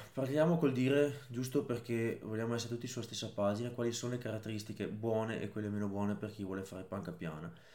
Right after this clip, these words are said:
Allora, è abbastanza intuitivo, però giusto per ribadirlo, avere le braccia lunghe nella panca piana è uno svantaggio, ok? In particolare avere come proporzioni del segmento delle braccia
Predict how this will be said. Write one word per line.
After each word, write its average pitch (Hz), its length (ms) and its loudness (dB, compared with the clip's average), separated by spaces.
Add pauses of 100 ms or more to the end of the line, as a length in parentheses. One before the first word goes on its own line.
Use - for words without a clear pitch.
(220)
Allora, 110 400 4 (360)
è - 100 2
abbastanza 127 400 4
intuitivo, 117 600 -2
però 107 340 0
giusto 117 300 -4
per 107 160 -6
ribadirlo, 104 640 -2 (500)
avere 139 320 8
le 127 100 4
braccia 131 320 10
lunghe 131 560 2 (680)
nella 123 260 4
panca 120 260 4
piana 110 280 0
è - 20 -2
uno 107 140 -2
svantaggio, 95 840 -2
ok? 98 360 0 (260)
In 127 160 -2
particolare 131 680 8
avere 110 420 2
come 120 220 -2
proporzioni 117 680 -2
del 95 120 -4
segmento 104 420 -2
delle 98 140 -2
braccia 101 380 0